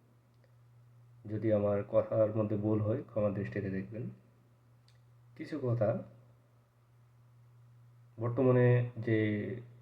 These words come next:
মানে, সমন্বয়ক যারা, তারা, মানে, দাবি করে সাধারণ ছাত্র ছাত্রী, actually আসলে তা না। যারা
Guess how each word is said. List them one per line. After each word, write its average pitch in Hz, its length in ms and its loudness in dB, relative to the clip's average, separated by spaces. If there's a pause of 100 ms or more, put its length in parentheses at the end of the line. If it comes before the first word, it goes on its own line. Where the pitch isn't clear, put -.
(640)
মানে, 101 380 -6
সমন্বয়ক 131 600 6
যারা, 92 320 -2 (560)
তারা, 101 540 -4 (100)
মানে, 101 260 -4
দাবি 104 280 4
করে 98 380 -2
সাধারণ 101 500 0
ছাত্র - 560 -8 (460)
ছাত্রী, - 360 -10 (840)
actually 117 420 -2
আসলে 101 240 -2
তা 87 280 -4
না। - 300 -14 (2000)
যারা 127 480 6